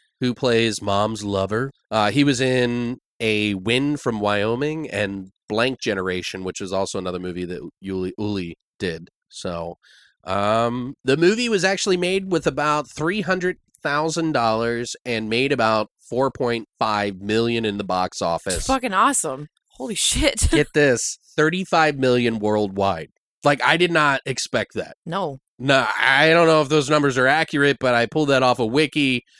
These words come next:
Speaker 1: to kinda get it. It's a, it's an estimated three hundred K, but they definitely made thirty-five million worldwide.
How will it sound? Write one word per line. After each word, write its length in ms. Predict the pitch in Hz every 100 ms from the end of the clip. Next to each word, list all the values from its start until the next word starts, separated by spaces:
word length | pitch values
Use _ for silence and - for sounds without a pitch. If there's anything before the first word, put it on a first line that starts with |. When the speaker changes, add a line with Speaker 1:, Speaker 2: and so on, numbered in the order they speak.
| -
Speaker 1:
to 100 | 135
kinda 280 | 147 123 110
get 160 | 131
it. 320 | 131 120 113
It's 160 | 127 -
a, 160 | 151 147
it's 100 | 170
an 60 | 170
estimated 560 | 190 - 160 135 120
three 140 | 120 120
hundred 240 | 110 101
K, 380 | - 107 98 95 104
but 260 | 110 104 - _
they 180 | 117 110
definitely 460 | - 139 156 131 120
made 240 | 113 107 95
thirty-five 400 | 113 110 117 101
million 300 | 110 98 95
worldwide. 540 | 95 87 90 92 73